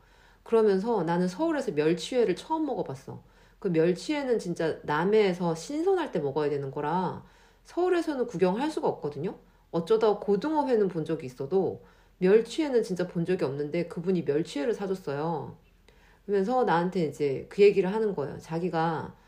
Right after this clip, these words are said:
정말 그 임원진, 그러니까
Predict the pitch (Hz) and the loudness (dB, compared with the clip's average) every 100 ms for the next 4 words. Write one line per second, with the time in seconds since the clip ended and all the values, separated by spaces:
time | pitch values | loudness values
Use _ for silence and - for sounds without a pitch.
0 | _ _ - - 175 185 180 147 135 - | _ _ -18 -6 0 2 2 0 -4 -6
1 | 160 151 - 190 208 214 208 190 151 127 | -4 -4 -4 -2 4 6 6 2 -2 -8
2 | - - - 180 170 | -10 -20 -8 -6 -6